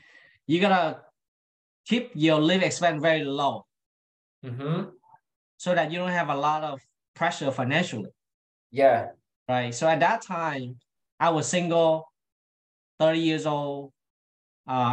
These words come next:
Speaker 1: I was renting and didn't buy a house yet because I was
Speaker 2: Yeah.
Speaker 1: drowning in debt. So my living expense at that time, Joubert, was only, like, I think two or three thousand dollars.
Speaker 2: Nice. Wow. <laughs>
Speaker 1: Yeah, that was two thousand eleven.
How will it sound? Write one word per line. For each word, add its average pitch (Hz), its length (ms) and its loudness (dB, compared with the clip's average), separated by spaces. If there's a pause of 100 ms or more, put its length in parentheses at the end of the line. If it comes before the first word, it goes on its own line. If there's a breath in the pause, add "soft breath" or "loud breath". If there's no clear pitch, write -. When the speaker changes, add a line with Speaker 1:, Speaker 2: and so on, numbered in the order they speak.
Speaker 1:
I - 20 0
was 139 260 0
renting 156 400 0
and 151 80 -8
didn't 151 140 -4
buy 139 140 2
a - 20 4
house 135 300 0
yet 131 180 -4 (160)
because 127 180 -2
I 139 60 4
was 123 140 4
Speaker 2:
Yeah. 135 80 4
Speaker 1:
drowning 151 260 4
in 143 140 -6
debt. 110 240 -4 (640)
So 143 240 -2
my 175 460 2
living 196 440 0
expense 160 380 -2
at 143 60 -2
that 180 220 0
time, 180 200 -6
Joubert, 185 380 0
was 151 180 -4
only, 160 200 0
like, 135 520 -2 (120)
I 160 80 -4
think 196 240 0
two 196 160 6
or 165 60 4
three 160 140 2
thousand 156 300 2
dollars. 185 300 -8 (840)
Speaker 2:
Nice. 151 840 -2
Wow. 131 680 4
<laughs> 392 420 -4
Speaker 1:
Yeah, 131 200 0
that 208 140 4
was 196 220 0
two 196 180 0
thousand 180 800 -2
eleven. 160 680 -2